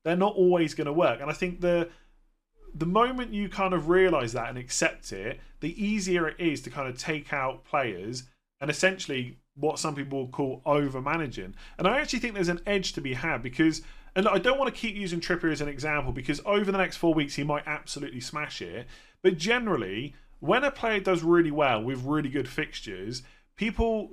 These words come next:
find it hard to detach from the fact it might have been the fixtures that caused that. We start seeing that they're essential,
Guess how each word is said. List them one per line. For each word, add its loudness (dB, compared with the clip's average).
find 2
it -2
hard 2
to -10
detach -6
from -10
the -6
fact -4
it -8
might 2
have -8
been -2
the -4
fixtures -6
that -12
caused -2
that. -4
We -8
start -2
seeing -6
that -10
they're -8
essential, 2